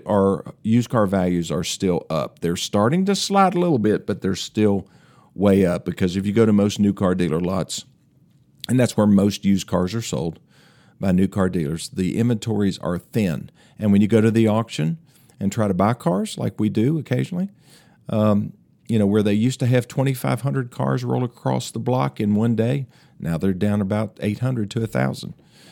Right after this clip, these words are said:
They're just not there. And the rental car companies and Carvana and some of the other, like CarMax, they're s-, they're basically picking up all the,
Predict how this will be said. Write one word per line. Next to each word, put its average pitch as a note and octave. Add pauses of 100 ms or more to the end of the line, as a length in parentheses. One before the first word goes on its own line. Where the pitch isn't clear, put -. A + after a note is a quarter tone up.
(280)
They're F2
just G2+
not B2
there. C3 (400)
And F2+
the F2
rental G#2
car A2+
companies B2
and F#2
Carvana G2+
and D#2+ (440)
some G#2
of G2+
the G#2
other, G#2
like G2
CarMax, A2+
they're G#2+
s-, -
they're A2+
basically G2
picking G#2
up G#2+
all G#2
the, F2